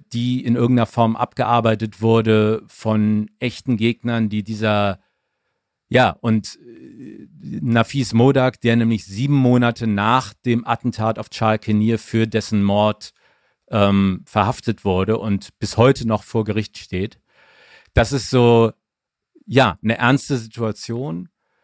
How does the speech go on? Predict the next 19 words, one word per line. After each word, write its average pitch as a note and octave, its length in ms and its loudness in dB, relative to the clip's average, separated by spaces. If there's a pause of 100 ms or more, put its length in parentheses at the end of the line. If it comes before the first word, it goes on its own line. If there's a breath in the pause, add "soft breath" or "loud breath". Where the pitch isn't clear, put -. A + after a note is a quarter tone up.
(340)
die A#2 320 -2
ich - 540 -12 (460)
seitdem B2 580 2
ernst A#2 520 -2
nehme C#3 280 0
und A#2+ 300 -6
wo A2 200 0
ich - 540 -4 (440)
jetzt G#2+ 600 -2
nur B2 240 2
noch D3 220 2
zurückreise A#2+ 800 -2
nach A2 220 -4
Kapstadt, A#2 580 -4
wenn A#2 540 2 (640)
ich - 260 -4
mir C#3 180 4
sicher B2 360 -2
bin, A2 480 0